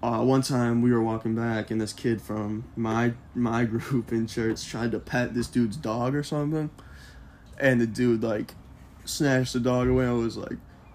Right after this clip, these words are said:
"Don't be trying to pet my dog. Like, get your, uh, get your white asses out of here trying to come in here and save the city." Like, you don't know, like,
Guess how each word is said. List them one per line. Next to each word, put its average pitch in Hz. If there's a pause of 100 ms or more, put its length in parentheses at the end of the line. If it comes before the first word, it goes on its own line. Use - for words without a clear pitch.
(120)
"Don't 151
be 160
trying 147
to 139
pet 139
my 131
dog. 131
Like, 123
get 135
your, 127
uh, 120
get 127
your 139
white 131
asses 131
out 131
of 143
here 131
trying 123
to 127
come 131
in 131
here 123
and 113
save 135
the 123
city." 135
Like, 113 (540)
you 139
don't 131
know, 127
like, 117